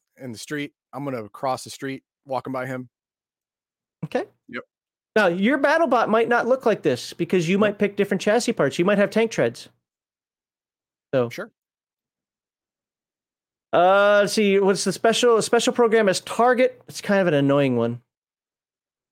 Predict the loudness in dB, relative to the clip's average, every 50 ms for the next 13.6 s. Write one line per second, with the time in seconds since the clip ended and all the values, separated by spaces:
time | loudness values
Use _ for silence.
0 | _ _ _ _ _ -14 -12 -8 -4 0 2 2 2 2 0 -2 -6 -8 _ -8
1 | -6 -6 -6 -6 -10 _ _ _ _ _ _ _ _ _ _ _ _ _ _ _
2 | _ _ _ _ _ _ -2 0 2 2 2 4 4 2 2 2 2 2 2 2
3 | 0 -2 -6 _ _ _ _ _ _ _ _ _ _ _ _ -4 -2 -2 -2 2
4 | 2 2 2 0 0 -2 -2 -2 0 0 0 0 0 -4 -12 -20 _ _ _ _
5 | _ _ _ -6 -6 -4 -4 -6 -6 -6 -6 -8 -8 -12 -18 -20 _ _ _ _
6 | _ _ _ _ _ _ _ _ _ _ _ _ _ _ _ 0 2 2 4 4
7 | 4 4 4 2 2 2 2 4 4 4 2 0 0 0 -2 -2 0 0 -2 -2
8 | -4 -10 -4 _ 0 0 0 -2 -2 2 2 2 2 2 2 2 2 4 4 4
9 | 2 2 2 2 4 4 4 4 4 2 0 -4 -8 -12 _ _ 2 2 2 2
10 | 2 2 2 2 2 2 0 0 2 4 4 4 4 4 2 2 2 0 2 2
11 | 2 2 2 0 -2 -2 _ 0 2 4 4 2 2 0 0 2 2 2 2 0
12 | 0 2 2 2 2 2 2 2 2 2 2 2 2 2 2 2 0 0 0 2
13 | 4 4 4 2 2 2 2 4 4 4 2 0